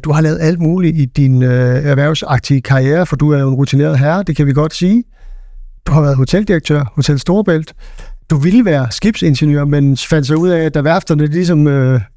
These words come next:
lukkede ned, ned i, i foreningen, så var det måske mere at komme over på noget C B S og arbejde med noget ledelse og marketing, og det har du så gjort.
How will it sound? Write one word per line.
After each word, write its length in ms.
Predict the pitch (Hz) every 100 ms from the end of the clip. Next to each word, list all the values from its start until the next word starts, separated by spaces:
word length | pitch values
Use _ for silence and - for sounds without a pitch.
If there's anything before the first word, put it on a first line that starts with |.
| _
lukkede 420 | 151 151 139 143 151
ned, 180 | 185
ned 280 | 170 175 175
i, 140 | 170 170
i 20 |
foreningen, 320 | - 185 180
så 80 | 175
var 80 | 175
det 80 |
måske 220 | 156 139 160
mere 160 | 160
at 60 | 170
komme 200 | 156 156
over 160 | 160
på 140 | 151 156
noget 220 | 147 139
C 180 | - 135
B 240 | 139 160
S 120 | 160
og 400 | - 151 135 139 147
arbejde 300 | 156 139 139
med 100 | 135
noget 140 | 135
ledelse 360 | 143 165 151 147
og 100 | 131
marketing, 380 | 135 165 143
og 80 | 131
det 40 | 147
har 40 |
du 100 | 139
så 120 | 139
gjort. 280 | 135 151 -